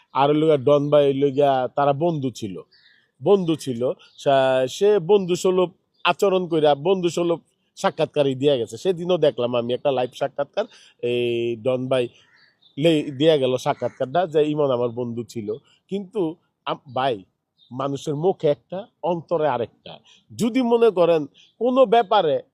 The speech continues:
কোনোভাবে যেহেতু ওয়ে পাইছে, হয়তো কোনো দিক দিয়ে কোনো সূত্র পাইছে, নাইলে তো একজনের মানুষ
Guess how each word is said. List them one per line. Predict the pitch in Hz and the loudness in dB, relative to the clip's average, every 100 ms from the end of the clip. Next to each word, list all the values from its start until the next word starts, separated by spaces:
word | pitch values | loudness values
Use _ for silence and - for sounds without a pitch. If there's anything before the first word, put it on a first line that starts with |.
| _ | _
কোনোভাবে | 170 196 202 170 165 156 | -10 -6 -2 -2 0 0
যেহেতু | 135 160 156 175 170 160 160 | 0 -4 -4 -2 -2 -2 2
ওয়ে | 175 214 208 | 6 6 6
পাইছে, | 170 147 143 | 2 0 -2
হয়তো | 127 135 147 147 | 0 0 0 -2
কোনো | 151 151 | -2 -2
দিক | 151 151 143 | -2 -4 -2
দিয়ে | 151 | -2
কোনো | 151 143 143 - _ - | -2 0 0 -2 _ -12
সূত্র | - 226 - 220 | -8 -6 2 2
পাইছে, | 170 151 151 120 _ 135 | 4 2 0 -2 _ 0
নাইলে | 170 226 | 2 2
তো | 233 | 2
একজনের | 220 165 202 202 | 2 0 0 0
মানুষ | 196 175 175 | 0 -2 -4